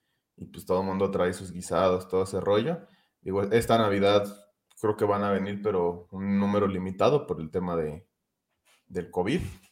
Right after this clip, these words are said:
Y este, y pues se hacen todas esas, esas pendejadas, ¿no? Que se acostumbran de, pues, que pedir posada, que arrullar al niño, y ahí pasa el muñeco de yeso pa' que todo el mundo le dé un besito en su frente.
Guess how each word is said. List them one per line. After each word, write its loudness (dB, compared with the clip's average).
Y -4
este, -6
y -6
pues -6
se 4
hacen 2
todas 4
esas, -8
esas -10
pendejadas, -4
¿no? -8
Que -20
se -4
acostumbran -6
de, -8
pues, -6
que 0
pedir 0
posada, 2
que -2
arrullar 0
al -2
niño, -2
y -2
ahí -2
pasa 0
el 2
muñeco -2
de 2
yeso -2
pa' -6
que -10
todo -2
el -2
mundo 0
le 0
dé -2
un -4
besito -8
en -10
su -20
frente. 0